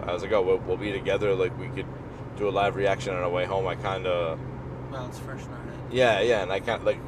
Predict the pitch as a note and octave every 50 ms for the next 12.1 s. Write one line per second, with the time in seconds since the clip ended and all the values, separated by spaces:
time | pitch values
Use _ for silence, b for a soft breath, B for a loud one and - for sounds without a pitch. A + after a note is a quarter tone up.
0 | F2+ - F2 F2 E2+ F#2 F#2 G2 G#2 - G2+ F#2+ F#2+ F#2 F#2+ F#2+ F#2 F2+ E2+ F2
1 | F2 F2 F2+ G2 F#2+ F#2 F#2 E2+ E2+ E2 D#2+ D2+ - F#2+ F2 D#2+ D2+ D2 D2+ D2+
2 | D2+ D2+ D2+ D2+ D2+ D2+ D2 B1 - F2 E2+ - - G#2 G#2 F2 - - - D#2
3 | D#2+ D#2+ E2 F2 F2+ E2+ - - - - - - - - - G2+ G2+ G2 F#2+ F#2+
4 | F2+ F2+ F#2 F2+ F2+ F2 F2 E2 D#2+ D#2+ D#2+ - - - - - - - - -
5 | - - - - - - - - G#2+ A2+ G#2+ F#2 E2+ - - - F2+ F#2 F2 E2
6 | E2 - - F#2 G2 G2+ G#2 G#2 G#2 G#2 G2+ F#2+ F#2 F2+ F2 D2+ D2+ G2+ A2 A2
7 | - A2+ G#2+ G#2+ A2 A#2 B2 - - - - - - - - - - A2+ A#2 B2
8 | A#2+ A#2 A#2+ A#2+ A#2+ A#2 A#2+ C3 D3 D3+ D#3 D#3+ D3+ - - - A#2 A2+ A2+ -
9 | - - - G#2+ A2+ A#2+ A#2 A#2 A#2 A#2+ A#2+ - B2 G2+ E2+ E2+ F2 G2 F#2+ G2
10 | G2+ G2 F#2+ F#2 - - - - - - - - - - - - - G2+ G2 F#2
11 | A2 A2 G2+ G2+ G#2+ G2+ - G2+ F#2 F2+ E2+ F2 F#2 F#2+ F#2+ F#2 F#2+ G2+ G2+ G2+
12 | G#2